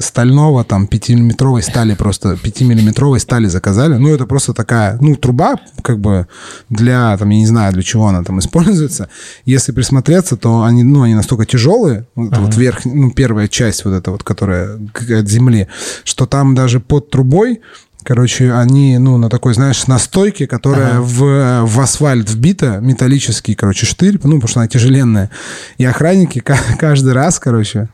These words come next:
Speaker 1: показывают, угорают, ну, типа, они в-, с-, этот камеру смотрят, идет этот чел. Ну, че, я не знаю, зачем это люди делают, но это, типа,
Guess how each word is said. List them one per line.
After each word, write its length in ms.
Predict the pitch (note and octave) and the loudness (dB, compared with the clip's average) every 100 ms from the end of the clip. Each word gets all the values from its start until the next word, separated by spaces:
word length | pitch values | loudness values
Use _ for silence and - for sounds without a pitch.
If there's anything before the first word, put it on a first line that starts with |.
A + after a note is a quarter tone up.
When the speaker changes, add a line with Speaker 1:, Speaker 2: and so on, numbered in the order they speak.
| _ | _
Speaker 1:
показывают, 560 | - A2 D3+ C3+ A#2 | -6 -2 0 0 0
угорают, 540 | A2+ A2 A#2+ C3 A2 - | 0 0 0 0 0 0
ну, 100 | C3+ | 0
типа, 220 | G#2+ F#2+ | 0 0
они 160 | G2+ A2 | 0 0
в-, 400 | A2+ C3+ C#3+ A#2 | -2 0 0 0
с-, 120 | - | -4
этот 400 | A#2+ A2 A2+ G#2+ | -4 -2 -2 -2
камеру 380 | - D3 B2+ G#2+ | -2 0 0 0
смотрят, 480 | B2+ D3 D#3+ C3 | 0 2 0 -2
идет 260 | B2 B2+ D3 | -2 0 0
этот 260 | B2+ A#2 A2+ | 2 0 0
чел. 380 | - D3+ F#3+ - - - - - - - | 0 0 -2 -6 -20 -20 -20 -20 -20 -6
Ну, 40 | A3 | -2
че, 160 | A#3+ F3 | 0 0
я 100 | F#3+ | 0
не 80 | |
знаю, 180 | G3 G#3 | 2 0
зачем 260 | E3 D#3+ D3+ | -2 -2 -2
это 100 | C#3 | 0
люди 220 | D3 C3+ | 2 2
делают, 440 | B2+ B3 G3+ B2 - | 2 2 0 -2 -4
но 340 | D#3+ D#3+ E3 | 0 2 2
это, 140 | D#3+ D#3 | 0 -2
типа, 340 | D3 C#3 B2+ | -4 -2 -4